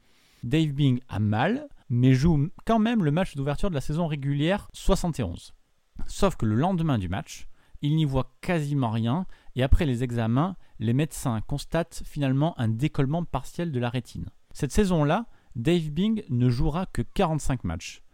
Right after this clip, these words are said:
mais il aurait dû en jouer aucun, et c'est là où on voit sa force de caractère ou son inconscience, euh, je vous laisse choisir. Absent du coup au début pendant trois mois, il reprend sa place avec les Pistons contre l'avis des médecins,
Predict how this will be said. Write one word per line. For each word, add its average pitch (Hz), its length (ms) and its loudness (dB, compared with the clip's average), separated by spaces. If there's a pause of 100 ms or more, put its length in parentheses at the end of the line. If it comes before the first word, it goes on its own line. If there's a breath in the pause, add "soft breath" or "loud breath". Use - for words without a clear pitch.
(240 soft breath)
mais 135 140 6
il 147 100 4
aurait 147 200 0
dû 147 280 -2 (200)
en 127 120 -2
jouer 143 360 4
aucun, 113 420 0
et - 80 -12
c'est - 160 -6
là 151 120 2
où 147 40 2
on 117 160 2
voit 120 340 -2
sa - 160 -2
force - 340 -4
de 120 100 -2
caractère 120 600 -2
ou 123 220 -4
son 107 200 2
inconscience, 110 640 -4
euh, 101 380 -6
je 98 60 -8
vous 104 80 -8
laisse 110 120 -2
choisir. 92 300 2 (340 soft breath)
Absent 160 560 0
du 95 160 -6
coup 117 320 0 (180)
au 123 80 -6
début 117 240 0
pendant 87 220 4
trois 110 300 4
mois, 120 340 2 (200 soft breath)
il 131 120 4
reprend 170 360 6
sa 143 160 -4
place 143 440 -4
avec 160 280 -2
les 131 60 -2
Pistons 170 440 -2 (320 soft breath)
contre 262 400 8
l'avis 143 260 2
des 131 140 -2
médecins, 123 460 0